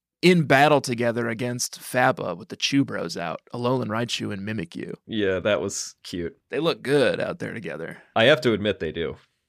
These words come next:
Speaker 1: But yeah, you fight everyone, and then finally Lusamine's like, "Face off with me, like, fight me." Oh, you even have to fight fucking, like, Dulce from the Ultra Recon.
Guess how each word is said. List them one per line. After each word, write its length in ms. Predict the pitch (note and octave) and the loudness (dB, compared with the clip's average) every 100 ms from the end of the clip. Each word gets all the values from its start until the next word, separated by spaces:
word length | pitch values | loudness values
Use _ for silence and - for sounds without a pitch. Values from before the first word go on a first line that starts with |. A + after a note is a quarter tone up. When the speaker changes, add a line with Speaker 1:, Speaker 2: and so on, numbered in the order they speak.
| _ | _
Speaker 1:
But 120 | E3 | 6
yeah, 80 | F#3+ | 6
you 140 | C#3+ C#3 | 8 8
fight 180 | G3+ | 8
everyone, 460 | F#3 C3+ A#2+ G#2+ A#2+ | 6 4 2 0 -4
and 140 | - D3 | 0 2
then 120 | D3 | 2
finally 580 | D3 C#3+ C#3 B2 A2+ G#2 - | 4 4 2 -2 -4 -6 -6
Lusamine's 520 | B2+ A#2+ A2+ F#2+ F#2+ | -4 -4 -4 -8 -10
like, 140 | F2+ - | -12 -12
"Face 300 | - G#2 - | -8 -6 -6
off 180 | F#2 - | -8 -10
with 120 | - | -14
me, 80 | - | -12
like, 160 | A#2+ - | -12 -10
fight 340 | - A#2+ - - | -6 -4 -6 -10
me." 160 | - _ _ _ - | -18 _ _ _ -8
Oh, 160 | - - | -6 0
you 140 | E3 | 2
even 140 | G#3+ B3 | 4 2
have 100 | A#3 | 0
to 80 | A3+ | -2
fight 300 | - F3 - | 0 -2 -2
fucking, 380 | - C#3+ D#3 D3 | -4 -2 -2 -4
like, 300 | B2+ - - _ _ _ _ _ - | -6 -8 -14 _ _ _ _ _ 0
Dulce 760 | D3 C#3 - E3 C#3+ D3 D#3 E3+ _ _ | 4 4 6 6 6 4 0 -8 _ _
from 560 | - - C3 C3 B2 C3+ | -8 0 2 2 -2 -4
the 180 | D3 C#3+ | -2 0
Ultra 240 | E3 - | 0 0
Recon. 360 | D#3+ D#3+ D#3+ | 0 0 -2